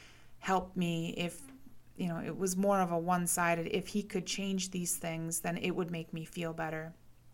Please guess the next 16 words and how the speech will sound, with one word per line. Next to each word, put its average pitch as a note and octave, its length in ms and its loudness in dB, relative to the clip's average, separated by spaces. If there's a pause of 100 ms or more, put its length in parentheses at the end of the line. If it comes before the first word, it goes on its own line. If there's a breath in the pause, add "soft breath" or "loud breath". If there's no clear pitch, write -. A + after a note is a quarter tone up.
(500)
And F3 180 2
hindsight, F#3 640 0
looking F3+ 260 -2
back, E3+ 340 0 (380 loud breath)
really G#3 440 12
is F3 520 -2
what F3+ 180 0
I F3 120 0
was E3+ 120 -2
experiencing E3+ 840 -2
was E3 580 -2
some E3+ 440 -4 (580 loud breath)
triggers G#3 400 4
within G3 200 2
the F3+ 100 4
res-, E3+ 220 -2